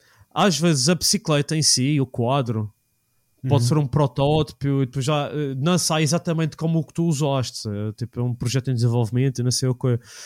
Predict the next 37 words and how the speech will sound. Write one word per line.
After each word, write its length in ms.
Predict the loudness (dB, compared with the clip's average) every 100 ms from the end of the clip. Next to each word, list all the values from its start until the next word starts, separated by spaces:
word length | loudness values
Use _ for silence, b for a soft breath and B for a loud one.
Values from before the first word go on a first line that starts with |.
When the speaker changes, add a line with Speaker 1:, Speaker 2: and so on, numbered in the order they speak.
| B 0
Speaker 1:
Mas 160 | 2
existe 480 | 4 2 0 -2 -4
muitas 640 | 0 2 2 0 -4 -6 -4
coisas 540 | 0 0 0 -2 -4
que 100 | -2
eles 160 | 0 0
alteram, 680 | -2 -2 -2 -2 -4 -6 -4
coisinhas 380 | -2 -2 -2 -4
pequenininhas 440 | -4 -4 0 -2
de 60 | -2
componentes, 640 | -4 -4 -2 -2 -2 -6 -10
que 80 |
se 60 | -6
calhar 200 | -2 -2
faz 240 | 0 -2
mais 220 | 0 -2 -4
diferença, 520 | -6 -4 -4 -6 -10 b b b
que 60 | -4
tu 100 | 0
não 140 | 2 2
vês 260 | 4 2
diretamente, 640 | 2 0 -2 -2 -2 -2 -2
mas 160 | -4
que 120 | 0
não 140 | 0 2
é 60 |
obrigatório 580 | 2 2 0 0 0 0
tu 120 | -2
lançares 480 | 0 0 0 0 0
a 40 | -2
seguir 260 | -2 -2
como 180 | 0 0
um 40 | 2
Speaker 2:
Ah. 40 |
Speaker 1:
produto. 500 | 2 2 2 -2 -8 -20 _ _ _ -10
Speaker 2:
Ok, 240 | -10 -6 -8 -8 _
ok. 200 | -14 -14